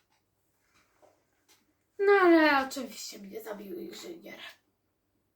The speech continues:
Mam dwa fragi, czyli tyle co nic. Jestem nawet dobry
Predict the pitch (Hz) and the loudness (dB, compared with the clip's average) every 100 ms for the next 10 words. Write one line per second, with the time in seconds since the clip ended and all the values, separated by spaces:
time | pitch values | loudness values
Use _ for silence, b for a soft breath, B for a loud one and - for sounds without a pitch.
0 | _ _ _ 220 359 311 247 - 294 320 | _ _ _ -4 -2 -2 -6 -6 -4 -4
1 | - 226 196 196 185 180 175 - _ - | -6 -8 -6 -6 -8 -8 -10 -14 _ -16
2 | 196 202 277 294 311 - 208 202 185 170 | -12 -10 -4 0 0 -2 -12 -10 -10 -12
3 | 170 - - - - _ _ _ _ _ | -14 -16 -20 -20 -20 _ _ _ _ _
4 | _ _ _ _ _ _ _ _ _ _ | _ _ _ _ _ _ _ _ _ _
5 | _ _ _ _ _ _ _ _ _ _ | _ _ _ _ _ _ _ _ _ _
6 | _ _ _ _ _ _ _ - - _ | _ _ _ _ _ _ _ -20 -20 _
7 | _ _ _ _ _ _ _ _ 254 285 | _ _ _ _ _ _ _ _ -14 -10
8 | - 277 262 240 214 190 180 180 180 180 | -10 -6 -6 -6 -8 -8 -8 -8 -8 -10
9 | 175 | -12